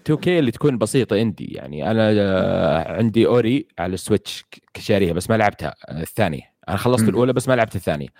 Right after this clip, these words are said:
Speaker 1: فح-، بح-، حملتها في الجيم باس، عرفت؟ يعني،
Speaker 2: مم.
Speaker 1: آه، بما إني على الإكس بوكس، فأكيد يمك-، ممكن تعطيني أكثر من ألف وثمانين.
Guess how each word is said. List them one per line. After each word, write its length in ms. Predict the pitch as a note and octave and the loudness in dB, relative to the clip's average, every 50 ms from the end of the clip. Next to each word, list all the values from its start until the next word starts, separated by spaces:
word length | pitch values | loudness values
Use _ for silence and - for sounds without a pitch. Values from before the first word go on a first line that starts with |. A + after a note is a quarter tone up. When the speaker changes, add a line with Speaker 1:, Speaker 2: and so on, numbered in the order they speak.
| - - - - _ | -20 -20 -20 -20 _
Speaker 1:
فح-، 420 | _ - C3+ B2+ - - C#3+ B2 A#2+ | _ 0 0 0 2 2 2 2 2
بح-، 320 | A#2 B2 A2 C3 B2+ A#2 | 0 0 -2 0 0 0
حملتها 440 | G#2 - C3+ C#3 D#3 E3+ A#2 G#2 F#2 | 2 0 0 0 0 0 0 0 -2
في 80 | F#2 A2 | -2 -4
الجيم 260 | G2+ G2 A2 G2+ G2 | -2 -2 -2 -2 0
باس، 300 | F#2+ F2 D#2 - - - - | -2 -4 -4 -6 -18 -16 -8
عرفت؟ 520 | E2 F2 F#2+ A#2+ - _ - - - - _ | -2 0 0 0 0 _ -20 -20 -20 -18 _
يعني، 180 | - E2 E2+ G2 | -8 -6 -2 0
Speaker 2:
مم. 280 | A2 G#2 F2+ E2 E2 C2+ | 0 0 0 -2 -6 -6
Speaker 1:
آه، 260 | A#1+ B1+ B1+ B1 B1 B1 - | -8 -8 -8 -8 -8 -8 -8
بما 160 | - G2 F#2+ F#2 | -6 -6 -4 -4
إني 100 | F#2 E2 | -4 -2
على 120 | D#2 F#2 | 0 2
الإكس 200 | G2 G2+ - - | 0 0 0 -2
بوكس، 220 | _ G#2 - - | _ -6 -6 -2
فأكيد 380 | - F#2+ F#2 A#2 - F#3 D#3+ A2 | -2 0 0 0 0 0 0 0
يمك-، 300 | A#2+ B2 A#2+ A2 - - | 0 -2 -2 -4 -4 -2
ممكن 280 | C#3 D#3+ C3+ - G#2+ G2+ | -2 -2 -2 -4 -8 -6
تعطيني 360 | G2+ G2 - - G#2 F2+ G#2 | -6 -4 -2 0 0 0 -2
أكثر 200 | A2 - - D2+ | -4 -4 -10 -12
من 140 | F2 D#2+ D2 | -10 -8 -8
ألف 160 | F#2+ - - | -8 -8 -8
وثمانين. 320 | D#2+ F2 E2 E2 D#2+ C2 | -8 -4 -4 -4 -4 -4